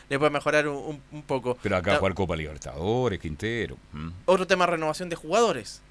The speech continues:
Speaker 1: Que, que,
Speaker 2: También.
Speaker 1: o, quiere mantener, quiere mantener a Matías Dituro. Bueno, Matías Dituro tiene contrato, pero siempre aparece una oferta. Lo de Puch ya está más complicado también. Porque, ay, de hecho, no estuvo en la, en la, en la foto, pero, eh, él aclaró porque estuvo en Iquique, tuvo que viajar y por
Speaker 2: Por un
Speaker 1: eso
Speaker 2: problema de la mamá.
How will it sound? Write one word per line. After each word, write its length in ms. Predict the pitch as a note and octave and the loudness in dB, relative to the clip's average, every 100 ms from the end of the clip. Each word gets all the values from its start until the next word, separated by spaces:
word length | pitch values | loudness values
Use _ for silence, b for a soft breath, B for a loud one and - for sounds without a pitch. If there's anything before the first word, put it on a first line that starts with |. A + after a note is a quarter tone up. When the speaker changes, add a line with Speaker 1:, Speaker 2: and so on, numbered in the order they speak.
| - | -10
Speaker 1:
Que, 160 | - C3+ | -4 -2
que, 100 | C#3+ | 0
Speaker 2:
También. 300 | D#3 D#3+ E3 | 2 2 0
Speaker 1:
o, 40 | |
quiere 180 | D#3 D#3 | 0 2
mantener, 540 | D3+ D3 D#3 D#3+ D3+ C#3 | 2 2 0 0 -2 -2
quiere 180 | D3+ | -2
mantener 300 | C#3+ C#3+ D3 D3 | -2 -2 -2 -2
a 20 | |
Matías 260 | C#3 D3 D3 | -2 -2 -4
Dituro. 400 | D3 F#3 F#3+ G3+ - - - | -4 -4 -4 -8 -14 -20 -6
Bueno, 220 | G3 D#3 | -2 -2
Matías 300 | D3+ D#3+ F3 | -2 -2 -2
Dituro 260 | F3+ F3+ F3 | -2 -6 -4
tiene 160 | F3+ | -2
contrato, 400 | F#3 F#3+ G3 F#3+ | -2 2 2 2
pero 140 | E3+ D#3+ | -4 -4
siempre 240 | E3 D#3+ | -2 0
aparece 340 | D#3 D#3+ D#3+ - B B - | 0 -2 -4 -8 B B -10
una 100 | C#3+ | -2
oferta. 340 | D3+ F#3 F#3 F#3+ | 0 2 4 6
Lo 120 | F3 | 6
de 80 | E3+ | 4
Puch 320 | G3 F#3 - | 0 -4 -4
ya 80 | D3 | -2
está 160 | D#3+ | -2
más 100 | D3 | -4
complicado 540 | D#3 D3+ E3 F3+ C3+ C3+ | -6 -8 2 6 6 2
también. 340 | C3+ D#3 E3+ - - - - | -6 -10 -12 -18 -20 -20 -18
Porque, 400 | B2+ B2 B2 C#3+ | -10 -8 -6 4
ay, 120 | D3 | 4
de 140 | E3+ G#3 | 6 4
hecho, 160 | - B3+ | 4 -2
no 80 | |
estuvo 260 | G#3 F3+ G3+ | -4 -2 -2
en 160 | G#3+ G#3+ | 0 2
la, 160 | G#3+ | 2
en 140 | G#3+ G#3+ | 2 2
la, 420 | G3 F#3+ F3+ F3 B B | 6 6 6 2 B B
en 80 | D#3 | 2
la 80 | D#3+ | 4
foto, 260 | A3 A3+ | 4 2
pero, 300 | G#3+ G#3+ B3+ - - C3 | 6 6 6 2 -12 -4
eh, 320 | D3+ C3+ B2+ | -2 -2 0
él 100 | F3+ | 2
aclaró 260 | F#3 D#3 G3 | 4 4 2
porque 240 | G3 F#3+ | 0 -2
estuvo 260 | D3+ E3 F3+ | -4 -2 -4
en 100 | E3+ | -4
Iquique, 340 | E3 G3+ B2+ | -4 -6 -6
tuvo 180 | A2 D3+ | -8 -6
que 100 | D3+ | -2
viajar 480 | D3+ C#3+ E3 F3+ F3 | -2 0 4 4 4
y 100 | D3+ | -4
por 40 | C#3 | -2
Speaker 2:
Por 80 | C#3 | 0
un 20 | |
Speaker 1:
eso 80 | A2 | 4
Speaker 2:
problema 220 | A2+ A#2 | 6 6
de 40 | |
la 60 | F#2+ | 4
mamá. 300 | G2 B2 | 4 4